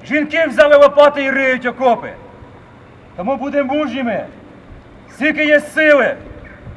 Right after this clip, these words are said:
не дати можливості любому агресору комфортно почуватись на нашій землі. Командиру екіпажа, командувача Національної гвардії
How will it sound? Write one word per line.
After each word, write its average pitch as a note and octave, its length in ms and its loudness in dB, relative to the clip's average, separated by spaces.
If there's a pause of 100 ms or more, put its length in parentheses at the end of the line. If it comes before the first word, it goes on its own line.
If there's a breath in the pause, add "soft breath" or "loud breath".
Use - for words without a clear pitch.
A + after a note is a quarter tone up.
не A#3 180 0
дати D#4 380 4
можливості C#4 680 -4 (120)
любому D#4+ 460 2
агресору C#4 600 4 (480)
комфортно B3 540 -4
почуватись A3+ 640 -4
на G#3 80 -6
нашій G3+ 380 -4
землі. G3 400 -10 (3000)
Командиру C4+ 440 0
екіпажа, C4 680 2 (1200)
командувача C4 540 0
Національної B3+ 540 -2
гвардії B3 580 0